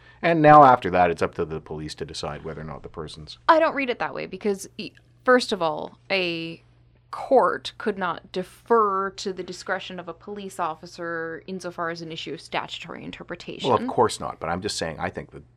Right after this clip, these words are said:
Speaker 1: the, the court went beyond what they should have said in that judgment at that point. That should have just been left alone.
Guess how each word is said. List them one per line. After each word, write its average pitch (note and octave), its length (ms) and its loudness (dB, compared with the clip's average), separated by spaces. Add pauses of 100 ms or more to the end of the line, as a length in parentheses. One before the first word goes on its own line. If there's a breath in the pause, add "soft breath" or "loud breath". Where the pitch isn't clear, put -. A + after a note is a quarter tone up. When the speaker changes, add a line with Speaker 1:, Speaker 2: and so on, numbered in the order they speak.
Speaker 1:
the, D#2 160 -12 (480)
the D#2+ 140 -10 (140)
court - 400 0
went E2+ 360 -10
beyond D#2+ 600 -6
what E2 180 -10
they D#2 140 -10
should D#2 260 -8
have D2 180 -16
said - 520 -8 (680 soft breath)
in D#2+ 160 -10
that D2+ 180 -8
judgment D#2 520 -12
at - 180 -8
that - 240 -12
point. - 380 -16
That E2+ 200 -2
should E2 160 -10
have D2+ 100 -16
just D2+ 160 -14
been D2+ 160 -16
left D2 300 -12
alone. D2 380 -14